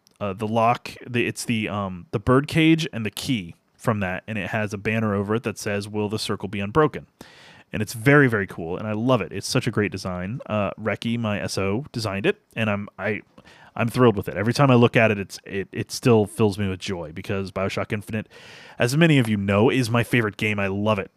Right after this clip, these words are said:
It's such a great game. It's such a powerful game. It has so many interesting themes of being trapped, of being stuck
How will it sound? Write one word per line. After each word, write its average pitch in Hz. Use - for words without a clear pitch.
It's -
such -
a 127
great 113
game. 95
It's 92
such -
a 101
powerful 135
game. 110
It 101
has 110
so 120
many 120
interesting 107
themes 170
of 107
being 110
trapped, -
of 117
being 113
stuck -